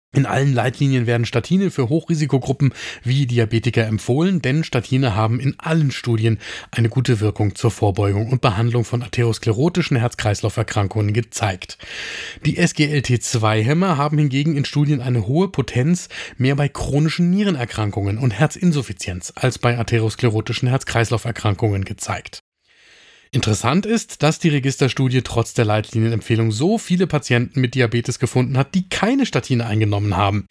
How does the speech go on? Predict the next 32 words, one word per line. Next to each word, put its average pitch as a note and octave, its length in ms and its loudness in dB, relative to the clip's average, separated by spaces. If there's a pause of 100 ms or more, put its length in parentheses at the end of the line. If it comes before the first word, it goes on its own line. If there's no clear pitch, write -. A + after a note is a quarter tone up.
(380)
Diese D3 200 2
Gruppe D#3+ 280 2
diente D#3 440 0
damit C3 320 0
gewissermaßen B2+ 640 2
als B2+ 160 -2
eine B2 160 2
Kontrollgruppe, A#2+ 920 0
da A#2 140 -2
in B2 80 0
der B2+ 80 4
Studie C3+ 320 0
die B2 160 4
Risikoreduktion B2 880 0
unter A#2+ 280 -2
Einnahme C#3 440 2
von B2 160 0
Statinen C#3 400 0
so F3+ 160 0
groß A3+ 320 0
war, G2 180 0 (400)
kann C#3 160 2
man F3+ 140 2
Statine D3 420 0
für B2 140 -2
Diabetiker A#2+ 640 0
zur - 160 -2
Vorbeugung C3+ 720 0
von B2+ 180 -2
atherosklerotischen A#2+ 920 0
Herz-Kreislauf-Erkrankungen A2 1160 0
empfehlen. G2+ 640 0